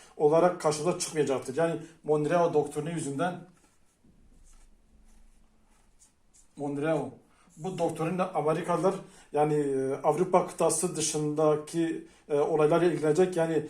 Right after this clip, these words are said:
Amerika'ya karışmayacak, e, olanlarla, daha doğrusu, e, bu doktrinle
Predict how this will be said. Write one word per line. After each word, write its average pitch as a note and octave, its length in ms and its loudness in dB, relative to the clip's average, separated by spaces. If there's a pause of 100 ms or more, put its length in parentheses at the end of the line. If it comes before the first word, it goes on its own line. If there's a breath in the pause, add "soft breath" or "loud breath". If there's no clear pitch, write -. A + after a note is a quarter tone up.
(220 loud breath)
Amerika'ya E3 560 4
karışmayacak, F3 720 2 (340 soft breath)
e, D3 60 2
olanlarla, E3 840 6 (120)
daha D#3+ 140 4
doğrusu, D3+ 480 -2 (300 loud breath)
e, - 80 -4 (400)
bu E3+ 120 0
doktrinle E3+ 560 2